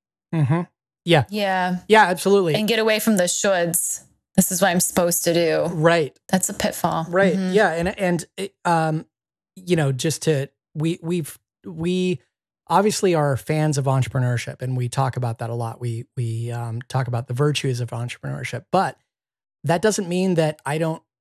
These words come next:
Speaker 1: believe there are chapters in people's lives where it might be more appropriate to join a team, to,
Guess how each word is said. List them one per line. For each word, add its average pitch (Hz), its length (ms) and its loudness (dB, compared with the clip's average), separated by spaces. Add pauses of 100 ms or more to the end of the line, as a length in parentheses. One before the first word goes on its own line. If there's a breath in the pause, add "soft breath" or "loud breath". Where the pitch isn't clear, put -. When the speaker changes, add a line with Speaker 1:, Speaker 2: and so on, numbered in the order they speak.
(140)
Speaker 1:
believe 135 420 -2
there 135 180 -4
are 131 200 -4
chapters 139 640 -2
in 139 160 -4
people's 127 380 -6
lives 135 440 -2
where 123 400 -4
it 139 140 -12
might 131 220 -6
be 131 120 -10
more 123 240 -4
appropriate 120 640 -8
to 120 440 -4
join 123 440 -4 (100)
a 139 80 -6
team, 127 420 -4 (320)
to, 127 480 0